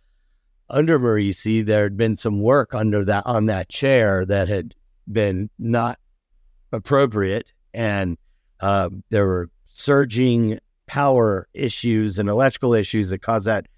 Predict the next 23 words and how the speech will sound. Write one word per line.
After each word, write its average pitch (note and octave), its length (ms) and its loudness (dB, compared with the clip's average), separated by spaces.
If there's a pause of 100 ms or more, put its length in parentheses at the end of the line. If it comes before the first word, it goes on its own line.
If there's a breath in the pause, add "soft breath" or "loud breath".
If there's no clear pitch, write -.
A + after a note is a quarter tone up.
(280)
chair A#2+ 220 2
speed D3+ 340 0
up, A#2+ 160 2
slow B2+ 260 0
down, A2 280 0
sent B2+ 280 -2
it A#2+ 60 -2
rocking, G#2+ 580 -2
threw B2+ 300 0
it A#2 80 0
into G#2+ 240 0
a F#2 60 -4
tower, G#2 480 0
and G2 280 -8 (400)
launched A#2+ 320 2
that G#2+ 220 0
family A2 340 2
and F2 100 -6
killed C3 220 0
that E2+ 160 -4
mom. G#2 260 -4 (160)
This - 160 -10 (340)
horrible, G2+ 420 0